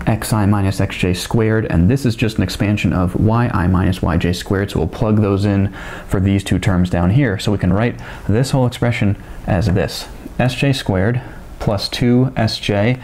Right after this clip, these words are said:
and now what I'm doing is I'm combining the cosine phi j terms, so that's why we have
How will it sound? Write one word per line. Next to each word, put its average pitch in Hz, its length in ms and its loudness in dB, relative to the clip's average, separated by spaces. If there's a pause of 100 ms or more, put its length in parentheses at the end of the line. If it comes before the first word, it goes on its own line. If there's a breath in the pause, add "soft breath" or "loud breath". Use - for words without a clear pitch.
(280 loud breath)
and 104 100 2
now 104 140 2
what 101 100 2
I'm 98 100 2
doing 101 200 2
is 92 120 0
I'm 90 180 0 (240 loud breath)
combining 98 520 2
the 87 80 2
cosine 113 580 0
phi 92 220 0
j 90 180 2
terms, 120 520 2
so 98 140 0
that's 95 160 0
why 92 140 0
we 95 140 2
have 90 360 0